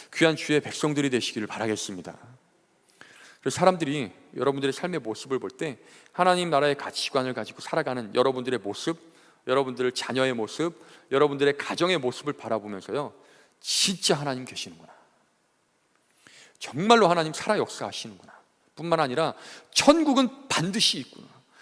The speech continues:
이것을 보이시고 증거하시는 복된 주님의 백성들 되시기를 바라겠습니다. 그래서 하나님 나라를 꿈꾸시고요.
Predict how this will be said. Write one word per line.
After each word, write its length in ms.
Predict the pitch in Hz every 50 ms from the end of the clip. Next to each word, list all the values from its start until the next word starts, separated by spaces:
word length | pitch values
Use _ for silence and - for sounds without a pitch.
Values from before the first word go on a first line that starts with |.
| - - - _
이것을 340 | - 139 147 160 151 - 160
보이시고 580 | - - - - 143 143 135 - - 143 135 135
증거하시는 840 | - - - 139 139 139 143 135 127 123 - - 113 117 117 110 101 - - - - _ _
복된 540 | - 131 120 - - 123 123 131 160 202 220
주님의 360 | - - - 127 127 123 120
백성들 380 | 110 110 - - 117 110 107 107
되시기를 420 | 98 101 95 - - - 98 92
바라겠습니다. 800 | 87 - - 117 113 110 98 - - 98 87 80 - 82 80 - - _ _ _ _ _ - - - _ _
그래서 220 | _ 113 107 - 131
하나님 280 | 143 147 147 147 143
나라를 280 | 135 120 120 127 123 123
꿈꾸시고요. 680 | - 208 202 - - 185 - - - - 120 147 147